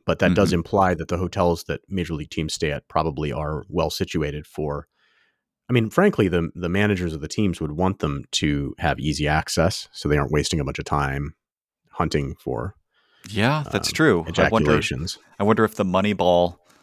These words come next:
Speaker 2: of twenty twenty-three is catering to your players' sexual needs so that they can focus more on the batting cages.
Speaker 1: I mean, they do. I mean, think about it. They do, if they have eighty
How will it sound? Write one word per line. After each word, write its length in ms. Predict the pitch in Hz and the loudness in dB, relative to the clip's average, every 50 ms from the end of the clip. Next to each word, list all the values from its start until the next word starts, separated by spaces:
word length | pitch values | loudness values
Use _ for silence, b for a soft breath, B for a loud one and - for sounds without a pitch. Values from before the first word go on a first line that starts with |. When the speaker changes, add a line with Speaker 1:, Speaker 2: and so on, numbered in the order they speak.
| b b b b - | b b b b -6
Speaker 2:
of 480 | 90 87 82 78 78 78 - - - - _ _ - | -4 -4 -2 -4 -6 -8 -12 -16 -20 -20 _ _ -8
twenty 280 | - 107 95 - 92 87 | -4 -2 -2 -2 -4 -4
twenty-three 880 | - 98 90 82 - 87 78 - - - 87 85 82 80 78 82 85 - - | -2 -2 -2 -2 -2 -6 -8 -6 -2 0 2 2 2 0 -2 -4 -8 -10 -6
is 500 | - 80 78 78 78 78 - - - - _ b b b b b b b - | -2 -2 -2 -2 -4 -4 -6 -6 -6 -8 _ b b b b b b b 0
catering 320 | - 95 87 87 85 78 | 2 2 2 2 0 -2
to 120 | - - | -4 -4
your 60 | 82 - | -6 -4
players' 300 | - 87 80 78 78 - | -2 -2 -2 -2 0 0
sexual 340 | - 92 90 - - 90 80 | 0 0 -2 -2 -2 -2 -2
needs 280 | 76 73 67 65 - - | -2 -2 -4 -2 -2 -4
so 120 | - - | -4 -4
that 240 | 80 76 71 - _ | -4 -6 -8 -8 _
they 140 | - 82 80 | -6 -6 -6
can 320 | - - - - 80 80 - _ | -4 -4 -4 -4 -4 -6 -12 _
focus 380 | - - 85 - - 78 - - | -2 0 0 0 0 -2 -2 0
more 200 | 82 80 80 76 | 0 0 2 0
on 60 | 76 | 0
the 60 | 76 - | -2 -2
batting 280 | - - 80 82 80 | 0 0 0 0 -2
cages. 480 | 78 87 - - - - 71 - - - _ b b b b b b b b b | -2 -4 -4 -4 -4 -6 -8 -8 -10 -12 _ b b b b b b b b b
Speaker 1:
I 80 | 147 147 | 2 4
mean, 120 | 147 143 139 | 6 6 6
they 80 | 135 | 6
do. 320 | 123 143 190 220 160 101 - - | 4 4 4 4 2 0 -2 -2
I 20 | 110 | 0
mean, 140 | 107 98 | 0 2
think 180 | - - 190 - | 2 2 2 4
about 220 | 117 85 73 73 | 4 2 2 0
it. 80 | 78 76 | 0 0
They 100 | 90 85 | 0 -2
do, 520 | 78 - 98 92 98 101 104 107 113 110 - _ _ _ _ _ _ _ _ | 0 2 2 2 4 4 2 2 -2 -4 -8 _ _ _ _ _ _ _ _
if 80 | - - | -6 0
they 60 | - 98 | 2 4
have 80 | 92 | 6
eighty 400 | 90 87 95 98 98 95 95 95 | 6 6 6 6 4 4 2 0